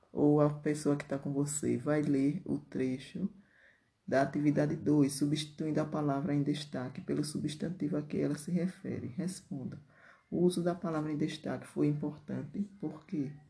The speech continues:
É importante, é, é importante porque o uso da palavra los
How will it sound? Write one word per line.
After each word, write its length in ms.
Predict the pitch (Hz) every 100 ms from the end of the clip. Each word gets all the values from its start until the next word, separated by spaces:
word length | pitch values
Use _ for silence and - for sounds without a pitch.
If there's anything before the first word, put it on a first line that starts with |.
| _ _ _ _ _ _ _ _ _ _ _ _ _
É 120 | -
importante, 720 | 165 165 175 180 - 147 147 - - _ _ _ _
é, 380 | - 143 135 127 127 - - _ _ _ _ _ _ _ _ _ _ _ _ _ _ _ _ _ _ _ _
é 60 | 165
importante 540 | 165 170 180 - 156 151
porque 600 | 175 180 - 151 139 - - - _ _ - -
o 60 | 156
uso 420 | 170 202 202 180
da 140 | 175 170
palavra 520 | 180 165 151 143 139
los 540 | 135 135 135 190 -